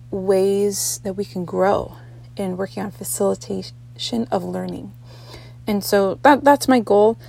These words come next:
Again, I wanna make this process public, um,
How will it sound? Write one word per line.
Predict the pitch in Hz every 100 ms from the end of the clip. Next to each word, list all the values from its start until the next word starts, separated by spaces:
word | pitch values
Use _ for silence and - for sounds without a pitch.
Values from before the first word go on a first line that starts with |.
| - -
Again, | 208 226 208
I |
wanna | 202 214 233
make | 220 208 -
this | 214 208 - - - - - -
process | 214 214 - 208 196 - - - - - - -
public, | 214 202 233 254 - - -
um, | 214 208 196 196